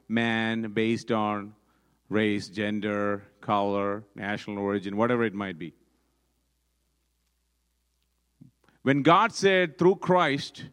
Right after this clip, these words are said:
"Goodwill toward all men," he wants to bring or restore your divine worth. You are no ordinary being. You are not an average person. You are a unique expression of God,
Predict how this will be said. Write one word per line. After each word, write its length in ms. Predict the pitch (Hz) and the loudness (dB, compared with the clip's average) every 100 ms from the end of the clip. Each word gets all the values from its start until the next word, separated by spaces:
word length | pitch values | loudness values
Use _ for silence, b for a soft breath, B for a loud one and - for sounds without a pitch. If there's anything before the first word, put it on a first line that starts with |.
| _ _ _ _ _ _ _ _ - 101 | _ _ _ _ _ _ _ _ -20 2
"Goodwill 480 | 143 196 170 190 180 | 6 6 8 6 6
toward 340 | 175 170 160 | 6 6 6
all 240 | 151 160 | 6 4
men," 480 | 156 143 117 107 120 | 2 2 0 -2 -8
he 220 | 123 143 160 | -6 0 2
wants 480 | 151 151 160 147 | 4 2 0 -2
to 140 | - 139 | -2 -2
bring 540 | 117 139 131 113 117 - b b b b _ | 2 0 0 -4 -8 -12 b b b b _
or 240 | - 113 117 | 0 4 6
restore 840 | 113 123 - 156 156 123 113 117 113 - _ | 6 4 2 4 4 4 2 -2 -10 -20 _
your 380 | 120 135 147 139 | 2 4 6 4
divine 640 | 123 127 127 131 127 120 | 2 0 2 0 0 2
worth. 480 | 113 113 92 - - - _ _ _ _ _ _ _ _ _ _ _ _ _ _ | 4 4 2 -6 -20 -20 _ _ _ _ _ _ _ _ _ _ _ _ _ _
You 180 | 117 | 0
are 160 | 139 147 | 4 4
no 200 | 131 135 | 4 4
ordinary 560 | 127 123 123 120 120 117 | 6 4 4 2 2 4
being. 440 | 110 113 123 135 | 4 4 2 0
You 120 | 117 | 0
are 60 | 117 | 0
not 180 | 120 120 | 0 -2
an 120 | 113 | -2
average 440 | 113 117 117 107 | -2 0 0 0
person. 560 | - 117 113 143 139 160 b b b b b b | 2 2 2 0 0 -2 b b b b b b
You 220 | 117 147 | 6 8
are 140 | 156 | 8
a 60 | 147 | 4
unique 560 | 123 135 139 165 202 160 | 4 4 6 4 2 -2
expression 540 | 135 - 170 160 156 | -6 0 0 0 -2
of 180 | 156 127 | -2 2
God, 480 | 139 123 107 117 | 2 4 0 -4